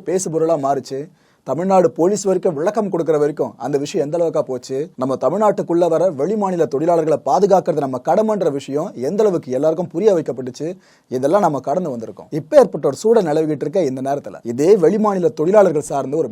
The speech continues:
மிகப்பெரிய ஒரு பிரச்சனை கேரளால இப்ப அரங்கேறி இருக்கு. உச்சகட்ட கொடுமைங்க, உச்சகட்ட கொடுமை.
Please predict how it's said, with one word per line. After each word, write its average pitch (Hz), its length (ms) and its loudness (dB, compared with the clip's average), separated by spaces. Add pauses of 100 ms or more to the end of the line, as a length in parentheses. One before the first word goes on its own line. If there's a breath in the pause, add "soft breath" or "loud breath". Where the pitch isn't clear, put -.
மிகப்பெரிய 208 640 4
ஒரு 156 180 2
பிரச்சனை 160 320 -6 (300)
கேரளால 190 440 2
இப்ப 131 140 -6
அரங்கேறி 135 320 -6
இருக்கு. - 180 -20 (680)
உச்சகட்ட 165 480 0
கொடுமைங்க, 165 340 -6 (300)
உச்சகட்ட 156 400 -8
கொடுமை. 113 260 -12